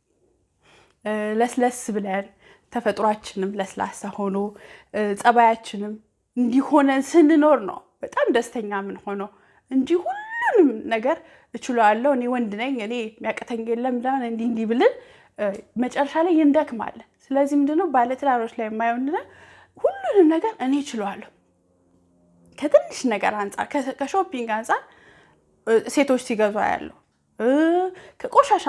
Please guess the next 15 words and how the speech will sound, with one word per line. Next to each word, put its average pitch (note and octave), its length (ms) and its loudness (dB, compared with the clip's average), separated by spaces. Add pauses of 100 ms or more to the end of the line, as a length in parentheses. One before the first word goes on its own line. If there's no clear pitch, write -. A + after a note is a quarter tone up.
መጣል A3 320 -2
አንጻር C#4 320 -2
ሴቶች B3+ 360 -2
ሲጥሉ A3 360 -10
አያለሁ። A3+ 400 -2 (480)
ይሄ C#4+ 180 2
ምንድነው E4 400 4 (100)
እሱ - 240 -8 (560)
እቃ B3+ 160 2 (120)
ምናምን D#4 360 2
እንኳን D4 280 -2
ሲያጥብ C#4+ 440 0
በአብዛኛው D#4+ 520 0
የማየው፣ G#3+ 300 -8 (1400)
እም፣ C#4 600 2